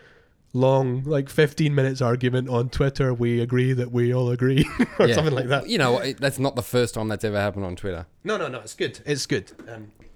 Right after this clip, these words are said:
Speaker 2: But what it, what, what that does highlight for me, which I've noticed a lot,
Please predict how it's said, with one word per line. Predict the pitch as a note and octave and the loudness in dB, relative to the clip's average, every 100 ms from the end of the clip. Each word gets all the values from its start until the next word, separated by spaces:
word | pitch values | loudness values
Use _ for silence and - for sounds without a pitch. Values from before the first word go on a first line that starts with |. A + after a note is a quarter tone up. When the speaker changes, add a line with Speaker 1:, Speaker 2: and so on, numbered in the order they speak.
| - | -4
Speaker 2:
But | C#3 D3+ | 0 4
what | E3+ | 4
it, | E3 | 4
what, | B2 D3+ - | 0 -4 -4
what | A#2 D3 - | -4 -4 -2
that | B2 - A2+ - | -4 -6 -14 -14
does | G#2+ A2 A2 - - | -4 -2 -2 -6 -8
highlight | G#2 G#2 G2 - | -4 -2 -2 -6
for | F#2+ | -8
me, | F#2 F#2 F2 | -8 -6 -6
which | F#2 F#2+ | -6 -6
I've | G2 F#2 | -4 -4
noticed | F#2 F2 E2+ | -4 -6 -8
a | E2 | -10
lot, | E2+ E2+ - | -6 -6 -6